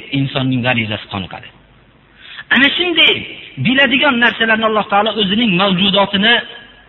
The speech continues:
o'rganishlikka va bularni o'zining, insonning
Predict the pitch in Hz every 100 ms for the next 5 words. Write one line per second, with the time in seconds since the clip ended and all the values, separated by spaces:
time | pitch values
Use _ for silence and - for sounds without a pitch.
0 | _ _ _ _ _ _ - - _ _
1 | - 214 202 226 220 - 196 - 185 170
2 | - 123 196 220 254 247 269 - 208 190
3 | 240 262 190 - - - - 180 220 196
4 | 240 240 185 147 214